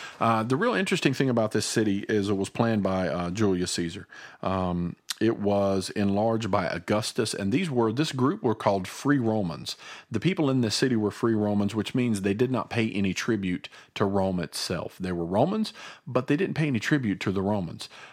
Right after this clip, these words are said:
um, to the city of Rome. So it's interesting that the argument here is, is that they're teaching us laws that are not lawful for us to keep because we're Romans.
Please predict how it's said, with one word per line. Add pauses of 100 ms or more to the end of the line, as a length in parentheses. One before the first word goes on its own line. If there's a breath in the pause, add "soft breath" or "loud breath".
(120)
um, (140)
to
the
city
of
Rome. (220 loud breath)
So
it's
interesting
that
the
argument
here
is,
is
that
they're
teaching
us
laws
that
are
not
lawful
for
us
to
keep
because
we're
Romans.